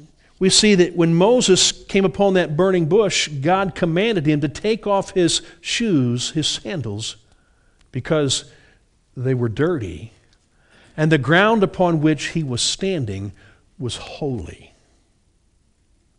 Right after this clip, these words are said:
and he had to bear himself.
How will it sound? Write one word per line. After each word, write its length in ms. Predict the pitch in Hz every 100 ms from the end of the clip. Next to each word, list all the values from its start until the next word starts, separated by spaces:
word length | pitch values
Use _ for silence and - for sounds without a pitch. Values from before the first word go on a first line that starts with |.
| _ _ _ _ _ _ _ _ -
and 120 | 120
he 100 | 117
had 280 | 92 123 113
to 100 | 117
bear 280 | 107 113 104
himself. 680 | 90 82 - 80 - -